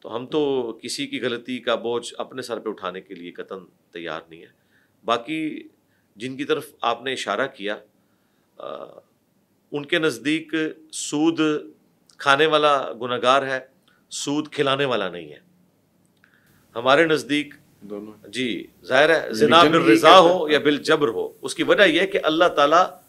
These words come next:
Speaker 1: फी नफ्सी ही इसकी मुखालफत करता है। और यही जो साहब हैं जिनका आपने जिक्र किया, इन्होंने आज से almost कोई बीस साल पहले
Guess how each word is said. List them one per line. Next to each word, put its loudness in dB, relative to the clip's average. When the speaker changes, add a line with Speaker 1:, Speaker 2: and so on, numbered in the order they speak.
Speaker 1:
फी -4
नफ्सी 0
ही -4
इसकी -4
मुखालफत -8
करता -20
है। -20
और 4
यही 2
जो -4
साहब 2
हैं -2
जिनका -2
आपने -4
जिक्र -6
किया, -8
इन्होंने -2
आज 2
से -4
almost -2
कोई -14
बीस -6
साल 6
पहले 2